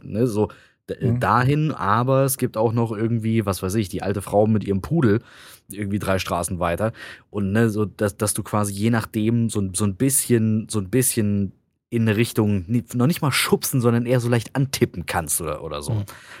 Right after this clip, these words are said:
Speaker 1: Und
Speaker 2: Mhm.
Speaker 1: dann kannst du da halt eben dann vielleicht ein bisschen versuchen, besser drauf zu reagieren. Also, wie gesagt, das, das ist vielleicht so ein, ein Genre von Abenteuern, wo ich mir das noch ganz, ganz gut vorstellen könnte, beziehungsweise so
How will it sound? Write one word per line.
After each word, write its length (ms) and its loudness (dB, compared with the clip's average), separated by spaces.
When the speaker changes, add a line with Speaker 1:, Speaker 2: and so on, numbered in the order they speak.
Speaker 1:
Und 200 -4
Speaker 2:
Mhm. 160 -2
Speaker 1:
dann 380 -2
kannst 240 -2
du 60 -2
da 160 -2
halt 140 -6
eben 200 -10
dann 120 -12
vielleicht 360 -12
ein 120 -6
bisschen 260 -8
versuchen, 580 -10
besser 200 -2
drauf 220 -8
zu 100 -6
reagieren. 320 -10
Also, 160 -2
wie 100 -2
gesagt, 220 0
das, 140 -2
das 160 0
ist 80 -2
vielleicht 240 6
so 80 2
ein, 260 0
ein 200 -2
Genre 580 2
von 160 2
Abenteuern, 500 0
wo 60 0
ich 120 -4
mir 80 -2
das 200 0
noch 140 -6
ganz, 320 -4
ganz 340 -4
gut 260 0
vorstellen 600 0
könnte, 260 -2
beziehungsweise 640 -4
so 240 -6